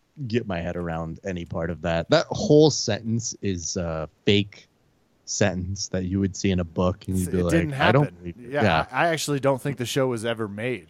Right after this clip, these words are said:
Speaker 2: I think it's all a ploy to just spread fighter propaganda.
Speaker 1: <laughs> So seeing that him and Gina Carano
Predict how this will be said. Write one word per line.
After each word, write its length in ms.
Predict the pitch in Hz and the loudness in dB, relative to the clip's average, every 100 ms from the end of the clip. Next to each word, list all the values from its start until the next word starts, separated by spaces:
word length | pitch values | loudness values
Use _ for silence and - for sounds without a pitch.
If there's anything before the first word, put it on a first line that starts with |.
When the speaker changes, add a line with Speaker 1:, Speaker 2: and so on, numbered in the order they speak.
| 87 | -18
Speaker 2:
I 80 | 104 | -12
think 260 | 123 107 | -10 -10
it's 160 | 104 - | -12 -8
all 420 | 110 104 98 98 | -6 -4 -8 -10
a 340 | 101 95 92 - _ _ _ _ | -10 -10 -10 -14 _ _ _ _
ploy 640 | 110 123 127 107 104 107 - - | -4 0 2 0 -4 -8 -16 -12
to 120 | 120 | -10
just 300 | 104 110 101 | -10 -12 -10
spread 480 | - - 104 110 107 104 107 _ _ | -14 -12 -10 -10 -10 -14 -20 _ _
fighter 400 | - 110 110 104 | -14 -10 -10 -10
propaganda. 600 | 98 107 101 87 101 101 110 - - 160 - 165 | -10 -12 -12 -16 -6 0 0 0 0 -2 2 0
Speaker 1:
<laughs> 160 | 135 - 147 _ - - - _ _ - _ _ _ _ _ _ _ _ _ _ | 0 0 -4 _ -20 -20 -20 _ _ -20 _ _ _ _ _ _ _ _ _ _
So 500 | - - 185 175 165 131 | -6 2 6 6 4 0
seeing 460 | - 175 214 208 | 2 4 4 4
that 120 | 143 | 4
him 340 | 120 139 127 117 | 4 6 6 4
and 120 | 110 | 2
Gina 220 | 117 107 | 2 0
Carano 800 | - 101 92 92 87 87 82 | 0 0 2 2 0 0 -2